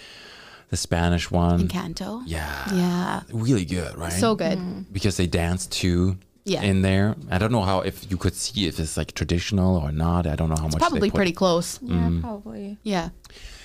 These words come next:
Speaker 1: I, I'm starting to appreciate those things more in live.
Speaker 2: Right.
Speaker 1: And it's beautiful.
Speaker 2: Yeah.
Speaker 1: Because I think it's the ultimate expression.
Speaker 2: Definitely.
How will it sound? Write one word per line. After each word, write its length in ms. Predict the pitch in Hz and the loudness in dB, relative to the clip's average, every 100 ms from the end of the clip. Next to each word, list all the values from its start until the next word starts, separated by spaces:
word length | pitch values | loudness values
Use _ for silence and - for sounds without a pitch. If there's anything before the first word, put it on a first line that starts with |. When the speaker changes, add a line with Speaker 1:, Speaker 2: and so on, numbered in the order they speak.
| - - | -10 -4
Speaker 1:
I, 80 | 92 - | -2 0
I'm 120 | 107 | 0
starting 360 | 98 - 113 107 | 2 2 2 2
to 120 | 104 | 2
appreciate 1080 | 92 - - 113 113 - 101 90 85 80 80 - - | 0 0 -2 2 2 2 2 4 4 0 -4 -12 -6
those 380 | 87 90 85 - - | 2 4 2 0 0
things 560 | 87 80 73 - - - | 2 2 -2 -4 -6 -6
more 580 | 98 87 87 90 85 80 | 0 4 6 6 4 2
in 160 | 76 | 0
live. 640 | 82 85 78 69 64 - - | 0 0 -2 -4 -8 -10 -4
Speaker 2:
Right. 260 | 208 175 - - - - | 0 0 -2 -12 -10 -2
Speaker 1:
And 120 | 85 | 0
it's 140 | 82 | 0
beautiful. 1120 | - _ - 110 104 73 65 - - - - - | -4 _ 0 2 2 0 -4 -10 -12 -14 -20 -8
Speaker 2:
Yeah. 260 | 233 214 165 | -2 0 2
Speaker 1:
Because 140 | 101 | 2
I 80 | 92 | 2
think 300 | 87 101 90 | 2 2 2
it's 160 | 90 - | 0 2
the 100 | 92 | 2
ultimate 400 | 92 90 85 78 | 2 2 0 0
expression. 840 | - - - 90 87 - 55 - - | -2 -4 0 0 0 -4 -8 -10 -6
Speaker 2:
Definitely. 540 | - 202 170 165 - | -2 0 0 -2 -4